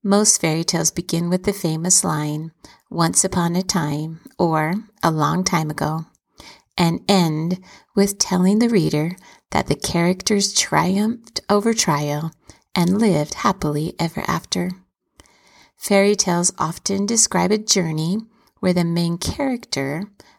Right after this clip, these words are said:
must go forward to solve a problem. The whole story revolves around that problem,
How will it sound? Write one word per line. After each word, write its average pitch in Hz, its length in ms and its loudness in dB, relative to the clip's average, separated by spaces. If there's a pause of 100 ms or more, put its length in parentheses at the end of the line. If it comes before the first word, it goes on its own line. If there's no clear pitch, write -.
(100)
must 185 480 0
go 165 580 -2
forward 175 680 -4 (320)
to - 120 -4
solve - 340 0
a - 80 -8
problem. 185 600 -8 (800)
The 180 120 -2
whole 202 380 2
story 180 500 2
revolves 175 680 0 (100)
around 185 760 0
that - 260 -6
problem, 202 640 -6